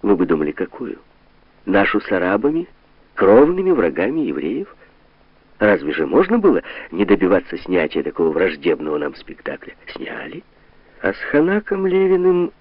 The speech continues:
и с режиссёром Давидом Левиным, и с главными исполнителями пришлось, конечно, серьёзно поговорить и дать им понять,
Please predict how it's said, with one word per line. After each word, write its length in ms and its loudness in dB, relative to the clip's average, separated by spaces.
и 180 4
с 100 -8
режиссёром 600 4
Давидом 520 4
Левиным, 680 2
и 100 2
с 80 0
главными 480 2
исполнителями 840 0
пришлось, 400 -4
конечно, 400 -2
серьёзно 480 -2
поговорить 640 -4
и 60 4
дать 240 4
им 80 -10
понять, 400 0